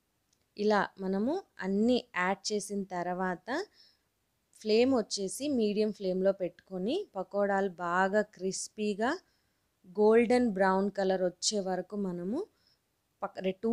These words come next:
సైడ్స్ ఇలా కలుపుతూ మనము వేయించుకోవాలన్నమాట.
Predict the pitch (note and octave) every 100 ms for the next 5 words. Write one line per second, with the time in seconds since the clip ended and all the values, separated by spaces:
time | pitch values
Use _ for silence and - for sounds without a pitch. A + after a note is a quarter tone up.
0 | A#3+ C#4 B3 A3 G#3+ - F#3+ - F#3 F#3
1 | F3+ G3 F#3 F#3+ A3 G#3 C#4+ A4+ _ _
2 | _ F#3 F#3+ G3 A#3+ A#4 _ - F#3 F#3
3 | G3 F#3 - F#3 F3 E3 D#3+ D#3+ D#3